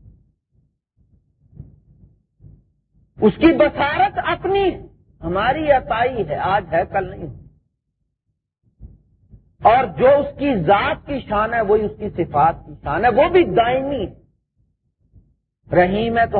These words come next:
ہمیشہ کے لیے رحیم، ہماری صفات بدلتی رہتی ہیں۔ ہم جب غصے میں ہوتے ہیں تو ہم صرف غصے میں ہوتے ہیں، ہماری باقی صفات زائل ہو جاتی ہیں، تب دوسری صفت آتی ہے۔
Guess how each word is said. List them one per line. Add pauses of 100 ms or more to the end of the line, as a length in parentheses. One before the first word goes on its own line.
(100)
ہمیشہ (100)
کے
لیے
رحیم، (400)
ہماری
صفات (280)
بدلتی
رہتی
ہیں۔ (340)
ہم (160)
جب (200)
غصے
میں
ہوتے
ہیں (1000)
تو (120)
ہم (140)
صرف (140)
غصے
میں
ہوتے
ہیں، (2250)
ہماری
باقی
صفات (220)
زائل
ہو (140)
جاتی
ہیں، (140)
تب (160)
دوسری
صفت
آتی
ہے۔